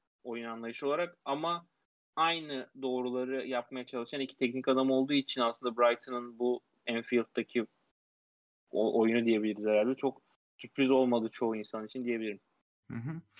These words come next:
Speaker 2: Ki yani hem Serie A'da yaptıklarını izleyenler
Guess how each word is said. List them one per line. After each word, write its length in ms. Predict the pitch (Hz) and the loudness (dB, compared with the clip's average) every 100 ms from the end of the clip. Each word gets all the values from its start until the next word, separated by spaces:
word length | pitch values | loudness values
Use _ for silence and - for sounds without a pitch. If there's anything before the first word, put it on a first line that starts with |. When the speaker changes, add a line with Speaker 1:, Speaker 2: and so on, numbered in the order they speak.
| _ _ - | _ _ -6
Speaker 2:
Ki 160 | - | 0
yani 420 | 170 147 131 131 | 4 4 4 2
hem 360 | 127 143 147 117 | 0 0 -2 -4
Serie 420 | - - 123 135 | -4 -2 -2 2
A'da 400 | 135 131 139 139 | 2 4 4 4
yaptıklarını 1000 | 135 127 131 - 131 127 131 131 131 - - | 4 2 0 -4 0 2 2 2 -2 -4 -10
izleyenler 800 | 117 117 123 123 135 156 151 | -8 -4 -2 0 0 0 -4